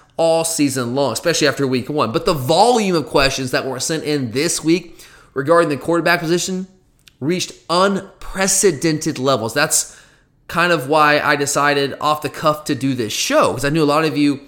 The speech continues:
uh, were thinking about this. It was on your mind. I know this is a topic that is at the forefront of all of our listeners' minds. And,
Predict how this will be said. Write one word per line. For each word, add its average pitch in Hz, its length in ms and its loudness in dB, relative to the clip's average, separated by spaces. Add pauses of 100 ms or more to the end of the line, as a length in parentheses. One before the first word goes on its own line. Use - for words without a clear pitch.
(480)
uh, 143 340 -2
were 160 80 -2
thinking 233 300 0
about 123 240 0
this. 113 120 -6
It 156 40 -2
was 151 80 -4
on 165 180 0
your 156 140 0
mind. 180 200 2
I 147 40 0
know 156 80 0
this 160 160 -2
is 156 80 -6
a 151 40 -4
topic 151 380 -4
that 147 140 2
is 143 100 0
at 156 80 -6
the 156 80 -6
forefront 170 480 0
of 139 80 -2
all 147 260 2
of 156 120 2
our 151 100 4
listeners' 147 440 -2
minds. 143 400 -2
And, 135 140 -2